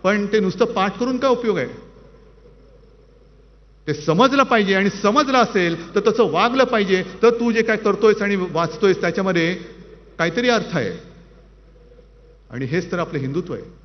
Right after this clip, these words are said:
मला तुम्हाला एवढंच सांगायचं आहे की उगाच भलत्या सलत्या ल-, कारणं जी काही येत आहेत, बिचकून जायचं कारण नाही. तसे तुम्ही नाहीच. मातोश्रीवरती कोणीतरी एकाने यायचा प्रयत्न केला होता. ती आमची अंगाराजी कशी अंगारासारखी भडकली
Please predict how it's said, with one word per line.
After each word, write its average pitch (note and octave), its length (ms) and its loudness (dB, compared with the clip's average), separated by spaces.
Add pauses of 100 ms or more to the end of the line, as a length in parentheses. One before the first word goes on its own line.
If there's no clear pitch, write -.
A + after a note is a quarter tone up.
(760)
मला E3 360 2
तुम्हाला E3 300 0
एवढंच F3+ 280 2
सांगायचं F3+ 340 0
आहे G#3 80 -4 (1800)
की E3+ 60 0
उगाच E3+ 400 2
भलत्या F3 320 0
सलत्या G3 340 0
ल-, G3 100 0
कारणं F#3+ 520 -2
जी F#3 140 -4
काही G3 180 0
येत F3+ 140 0
आहेत, F3+ 420 -4
बिचकून E3 340 -4
जायचं G3 220 0
कारण G3 240 0
नाही. F#3+ 160 -2
तसे F#3 160 -4
तुम्ही F#3 200 -2
नाहीच. F3+ 400 -2 (1400)
मातोश्रीवरती G3+ 720 2
कोणीतरी G3+ 380 2
एकाने G3 260 0
यायचा F#3+ 240 2
प्रयत्न G3 320 -2
केला G3 220 2
होता. F3 180 0
ती F3+ 120 -2
आमची F3+ 320 0 (120)
अंगाराजी F#3+ 480 0
कशी G3 240 0
अंगारासारखी F#3+ 600 0
भडकली F3 500 2